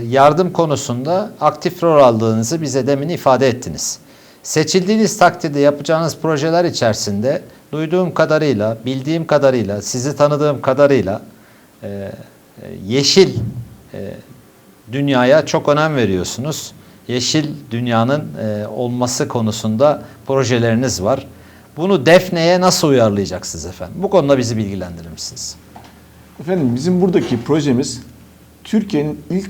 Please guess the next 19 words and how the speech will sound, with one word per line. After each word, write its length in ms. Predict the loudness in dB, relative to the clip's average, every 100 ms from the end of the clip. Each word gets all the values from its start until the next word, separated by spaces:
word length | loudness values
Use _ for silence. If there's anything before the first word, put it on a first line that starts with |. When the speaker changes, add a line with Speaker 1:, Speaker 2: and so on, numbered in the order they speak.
| -2
Speaker 2:
yeşil 320 | -2 0 -2
şehir 400 | 0 0 0 -2
projesini 640 | -2 -2 -2 -2 0 0 -2 -10 -18 -18 -2
Hatay'da 440 | 2 2 2 0
hayata 300 | 2 0 -2
geçirmek. 380 | -6 -8 -12 -14 -18 -20 -20 -6
Burada 320 | 2 4 4
kastettiğimiz 600 | 0 -2 -4 -2 -2 0
yeşil 260 | -2 -2 -4
şehir, 460 | -2 0 0 -4 -16 -20 -20 -20 -20 -20 -20 -20 -20 -20 -18 -4
normal 360 | -2 2 0 -2 -6 -4
anladığımız 640 | 0 2 4 2 0 -8 -18 -6 2
ağacın 400 | 6 6 4 0
yeşili 320 | 0 0 0
ya 100 | 2
da 100 | 2
doğanın 240 | 2 2
yeşili 400 | 0 -2 -4 -4
değil. 160 | -8